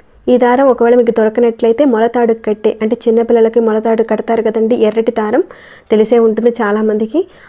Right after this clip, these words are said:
ఆ దారమైనా తీసుకోండి. మీరు తీసుకున్న ఈ వేరు మొక్కకి ఈ రెడ్ కలర్ దారంతో చక్కగా రౌండ్లు చుట్టేయండి. ఇన్ని రౌండ్లు చుట్టాలి అనేం లెక్కేం లేదండి, చక్కగా రౌండ్గా చుట్టేసేయండి. వేరు మొక్క కనపడకుండా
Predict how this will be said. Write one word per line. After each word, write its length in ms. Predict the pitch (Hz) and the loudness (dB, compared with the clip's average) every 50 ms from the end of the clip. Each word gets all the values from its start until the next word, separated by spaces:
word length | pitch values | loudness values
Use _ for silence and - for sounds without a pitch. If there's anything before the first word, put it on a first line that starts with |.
| - _ | -12 _
ఆ 140 | - 214 214 | -4 -2 -2
దారమైనా 440 | 214 220 214 214 220 214 208 220 247 | 0 0 0 0 0 0 2 2 0
తీసుకోండి. 600 | 262 254 220 208 214 - - 220 220 220 214 208 214 - _ _ _ _ _ _ _ - | 0 0 -4 -4 -4 -6 -2 0 2 2 0 0 -4 -10 _ _ _ _ _ _ _ 0
మీరు 200 | 220 226 226 226 | 2 2 2 2
తీసుకున్న 600 | 220 220 240 240 254 254 - - 269 277 269 269 254 - | 0 -2 -2 -2 -2 -2 -4 -6 -4 -2 -2 -2 0 0
ఈ 160 | 226 220 214 | 0 0 0
వేరు 300 | 190 202 208 214 240 262 | 2 4 4 4 4 2
మొక్కకి 580 | 233 208 202 - - 240 220 226 - 226 294 - - _ _ - | 2 0 -2 -2 -2 -4 -4 -2 -2 -4 -4 -4 -8 _ _ -2
ఈ 100 | 208 214 | 0 0
రెడ్ 240 | 202 208 202 202 247 | 2 0 0 0 0
కలర్ 260 | 247 254 247 247 233 | 2 2 2 2 2
దారంతో 500 | 220 220 202 196 202 214 226 226 220 254 | 0 -2 -6 -6 -4 -2 -4 -2 -2 -4
చక్కగా 440 | 254 - 233 226 - - 233 226 262 | -6 -6 -12 -12 -2 -2 0 0 0
రౌండ్లు 380 | 254 - 208 220 233 254 262 254 | 0 0 0 0 2 2 2 0
చుట్టేయండి. 600 | 254 - 220 220 - 214 214 214 208 208 214 - - - - - - - - - - | -2 -4 -8 -6 -4 -4 -2 -2 -4 -4 -6 -10 -14 -20 -20 -20 -20 -20 -20 -2 0
ఇన్ని 220 | 220 226 226 240 226 | 2 4 4 2 2
రౌండ్లు 360 | 226 208 208 220 240 240 262 - 233 | 2 0 0 0 0 0 0 -2 -2
చుట్టాలి 500 | 220 226 - 220 220 220 226 233 226 226 226 | -4 -4 -2 -2 0 2 2 2 0 0 0
అనేం 220 | 226 233 233 226 | 2 2 2 2
లెక్కేం 420 | 214 208 196 - _ - 233 226 | 2 0 -2 -4 _ 0 0 2
లేదండి, 460 | 226 220 220 214 226 220 226 269 330 339 - - - - _ _ - 233 | 2 2 0 0 0 -2 0 -2 -2 -4 -6 -16 -20 -20 _ _ -6 -6
చక్కగా 320 | 226 - 277 254 - - | -2 -2 -2 0 0 0
రౌండ్గా 540 | - 233 226 220 226 233 233 254 247 285 294 | 2 2 2 2 2 2 2 0 -2 -2 -4
చుట్టేసేయండి. 680 | 285 - - 220 220 - 226 220 226 220 214 208 202 | -4 -4 -4 -4 0 -2 -2 0 0 0 0 0 0
వేరు 260 | - 214 220 226 220 226 | 0 0 0 2 0 0
మొక్క 200 | 226 226 - 233 | -2 -4 -6 -8
కనపడకుండా 760 | 226 220 208 208 208 226 233 226 226 220 220 220 262 330 | -6 -4 -4 -2 -2 -2 -2 -2 0 -2 -2 0 -2 -4